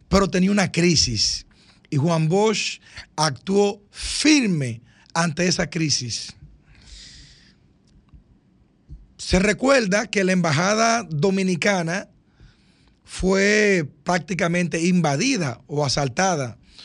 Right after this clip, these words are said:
por tropas, eh, haitianas buscando para ellos en ese entonces mercenarios que conspiraban contra, contra el déspota haitiano.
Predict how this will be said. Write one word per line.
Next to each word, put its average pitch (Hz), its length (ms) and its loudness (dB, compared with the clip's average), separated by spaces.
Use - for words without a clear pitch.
por 156 240 -2
tropas, 170 840 0
eh, 147 420 -2
haitianas 160 680 -2
buscando 156 1040 -2
para 160 320 2
ellos 190 320 0
en 175 140 -2
ese 160 100 -2
entonces 165 380 -2
mercenarios 156 920 -2
que 139 140 -4
conspiraban 156 580 0
contra, 143 720 -4
contra 139 600 -4
el 139 200 -4
déspota 143 680 -2
haitiano. 147 600 0